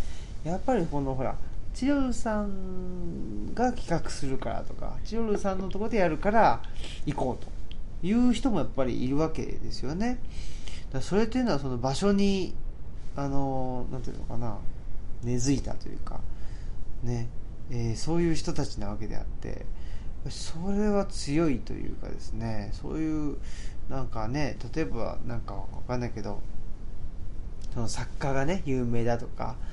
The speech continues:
ね、さ-、作家が、あー、有名じゃないとか、まあ、そういう話もあるかもしれないけど、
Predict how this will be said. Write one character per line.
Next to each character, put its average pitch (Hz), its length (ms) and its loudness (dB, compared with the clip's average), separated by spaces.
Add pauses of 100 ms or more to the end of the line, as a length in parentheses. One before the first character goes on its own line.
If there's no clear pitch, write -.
(380)
ね、 117 180 0
さ-、 131 220 -4
作 117 340 0
家 123 140 -2
が、 117 320 2 (300)
あ 113 200 0
ー、 - 20 0
有 131 140 4
名 135 120 2
じ 123 80 2
ゃ 120 40 0
な 151 120 4
い 139 80 4
と 135 100 -2
か、 - 120 -2 (480)
ま 143 60 2
あ、 - 20 2
そ 220 280 0
う 220 60 2
い 220 60 2
う 214 260 2
話 175 340 0
も 139 120 0
あ 160 40 4
る 180 100 2
か 135 100 -4
も 110 80 -4
し - 60 -4
れ 113 60 -2
な 107 80 -2
い - 20 -4
け - 100 0
ど、 117 280 0